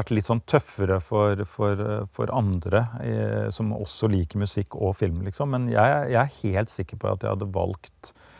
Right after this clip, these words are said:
eh, valgt musikken der. Så det var litt sånn, ja, jeg, jeg kunne, hvis tilfeldighetene ville det sånn, så kunne det jo hende jeg hadde endt opp i musikkbransjen i stedet for filmbransjen. Når det var jo mange som,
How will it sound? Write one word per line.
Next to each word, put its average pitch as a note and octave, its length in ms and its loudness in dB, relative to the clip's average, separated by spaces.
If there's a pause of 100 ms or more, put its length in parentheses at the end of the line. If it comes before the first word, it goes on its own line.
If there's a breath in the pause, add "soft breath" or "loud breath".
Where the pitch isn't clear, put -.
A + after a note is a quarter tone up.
(640 loud breath)
eh, G2 640 0 (120)
valgt F2 300 -2
musikken A2+ 500 -4
der. A#2+ 160 0
Så C3 500 2
det C#3 120 2
var E3+ 100 4
litt D#3+ 120 0
sånn, B2 320 -2 (1120)
ja, D3+ 320 4
jeg, E2+ 400 -2
jeg E2 160 0
kunne, C3+ 320 2
hvis D2 300 -4 (100)
tilfeldighetene A2 800 0
ville G#2+ 320 0
det F2+ 160 -2
sånn, F3 240 0
så E3 160 -6
kunne B2+ 240 -2
det G2 80 0
jo C#3+ 60 0
hende C#3 180 -4
jeg F#2+ 60 0
hadde A2 160 0
endt F#2+ 180 -4
opp E2 80 -6
i F2 80 -6
musikkbransjen G2 640 -6
i - 20 -4
stedet F#2 220 -4
for G#2+ 100 -4
filmbransjen. F#2 640 -6
Når G#2+ 140 2
det - 500 -8
var B2 80 12
jo C#3 80 6
mange G#2+ 240 6
som, B2 160 0